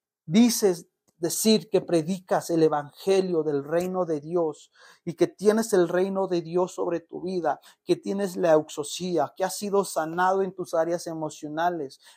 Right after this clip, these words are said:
ahora es tu deber y tu, y tu tu deber de, de entregarte a Cristo y traer el reino de Dios a todas esas gentes. No, no, basta de tanta palabrerías, basta tanto de, de tanto,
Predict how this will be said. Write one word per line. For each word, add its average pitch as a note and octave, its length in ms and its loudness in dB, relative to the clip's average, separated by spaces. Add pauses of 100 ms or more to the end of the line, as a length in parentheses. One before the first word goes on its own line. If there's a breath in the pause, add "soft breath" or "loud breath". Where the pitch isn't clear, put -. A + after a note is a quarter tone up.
(100)
ahora F3+ 760 8 (160 soft breath)
es F3+ 200 -2
tu A3 140 2
deber F3+ 500 6
y F#3+ 160 -4
tu, F#3 340 -6
y F3 140 -4
tu F3 400 -2 (200)
tu F#3 80 4
deber E3+ 560 8
de, G3+ 280 6
de F3+ 280 2
entregarte F3 720 4
a F#3 140 -6
Cristo F#3+ 560 -2 (180 soft breath)
y F3+ 160 -2
traer F3 480 8
el F3+ 220 8
reino G#3+ 480 6
de F3 140 6
Dios D#3+ 580 6 (180 soft breath)
a D#3 140 2
todas F#3+ 340 6
esas F3 280 0
gentes. F3 560 -2 (180 soft breath)
No, A3 340 4
no, G#3 240 2
basta G#3+ 640 4
de F#3+ 160 4
tanta G3+ 560 6 (200 loud breath)
palabrerías, E3 1040 6 (220 soft breath)
basta G3+ 420 6
tanto G3+ 420 4
de, F#3 200 4
de F#3+ 140 0
tanto, G3 580 2